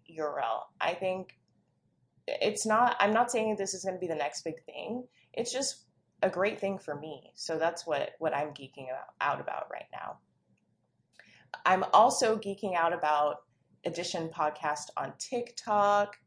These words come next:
I am on TikTok. I was so hesitant to, you know, put content on TikTok 'cause I thought it had to be dancing videos or things like that. And I'm not saying I'm, I'll never do that,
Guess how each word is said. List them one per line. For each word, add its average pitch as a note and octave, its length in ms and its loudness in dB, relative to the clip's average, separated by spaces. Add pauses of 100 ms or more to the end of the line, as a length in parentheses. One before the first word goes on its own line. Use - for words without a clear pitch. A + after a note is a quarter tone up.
(600)
I E3+ 280 4
am G3 200 6
on A3+ 180 4
TikTok. G#3 840 4 (300)
I E3 680 2 (600)
was F#3 220 -2
so G3 220 6
hesitant E3+ 800 -2 (460)
to, C#3+ 640 2 (260)
you E3+ 100 -4
know, C#3+ 120 2
put F#3 200 -4
content E3 360 0
on D3 120 -2
TikTok C#3+ 540 -8
'cause D#3 120 -8
I C#3+ 300 -2
thought E3 180 4
it - 80 2
had D#3+ 200 -2
to D3+ 80 -12
be D3 100 -14
dancing D#3 460 -6
videos C#3+ 540 -4
or C3 120 -10
things D3+ 260 -10
like C#3+ 180 -4
that. C3+ 320 -2 (580)
And C#3+ 100 -2
I'm D#3 80 4
not G#3+ 160 2
saying D4 200 4
I'm, C4+ 240 2 (100)
I'll A3+ 160 6
never G#3+ 260 6
do A#3+ 200 -2
that, C4+ 300 4